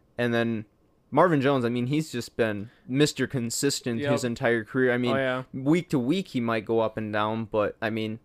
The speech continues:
Speaker 1: year to year it's consistent. Like,
Speaker 2: Mm-hmm.
Speaker 1: uh, so, I
Speaker 2: He could
Speaker 1: mean,
Speaker 2: be good for the, the
Speaker 1: he'll,
Speaker 2: rookie Trevor
Speaker 1: the
Speaker 2: Lawrence.
Speaker 1: rookie Trevor Lawrence, yeah, exactly. I mean, he'll be a nice wide receiver there for him to throw to. I mean,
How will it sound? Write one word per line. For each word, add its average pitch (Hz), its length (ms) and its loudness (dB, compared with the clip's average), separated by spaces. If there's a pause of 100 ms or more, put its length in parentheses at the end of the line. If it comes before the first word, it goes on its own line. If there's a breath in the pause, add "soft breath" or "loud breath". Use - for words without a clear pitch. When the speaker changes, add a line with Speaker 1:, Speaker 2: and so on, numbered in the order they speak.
Speaker 1:
year 131 320 2
to 117 80 0
year 127 400 2
it's - 240 -6
consistent. - 880 -8
Like, 147 200 -2
Speaker 2:
Mm-hmm. 170 160 -4 (380 soft breath)
Speaker 1:
uh, 69 480 0 (420)
so, 113 380 2
I - 0 -
Speaker 2:
He - 80 2
could 117 80 0
Speaker 1:
mean, 117 160 0
Speaker 2:
be 135 80 0
good 143 220 -4
for 131 200 -8
the, 123 300 -4
the 147 100 2
Speaker 1:
he'll, 156 160 8
Speaker 2:
rookie 151 240 2
Trevor 143 340 0
Speaker 1:
the 139 80 2
Speaker 2:
Lawrence. 135 340 2
Speaker 1:
rookie 139 280 2
Trevor 139 340 2
Lawrence, 139 460 2
yeah, 139 100 4
exactly. 127 540 0
I 117 40 2
mean, 117 300 -2
he'll 127 220 2
be 123 180 2
a 127 140 4
nice 120 400 0
wide 120 200 2
receiver 123 380 -2
there 127 160 4
for 123 220 -2
him 120 80 -2
to 117 60 -2
throw 120 240 0
to. 131 260 -2
I - 20 -2
mean, 113 240 -4